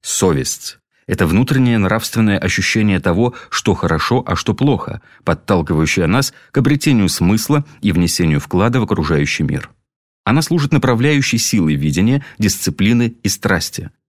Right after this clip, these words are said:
и противопоставляется жизни, в которой преобладает влияние эго. Взгляните на рисунок двенадцать в буклете приложения.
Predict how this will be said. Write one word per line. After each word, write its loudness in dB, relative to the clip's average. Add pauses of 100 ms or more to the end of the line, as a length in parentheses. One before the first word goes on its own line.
(120)
и 0
противопоставляется 0
жизни, 0 (140)
в -16
которой 0
преобладает 0 (140)
влияние 2 (160)
эго. -2 (1120)
Взгляните 0
на 2
рисунок 0
двенадцать 0
в -6
буклете -2
приложения. -2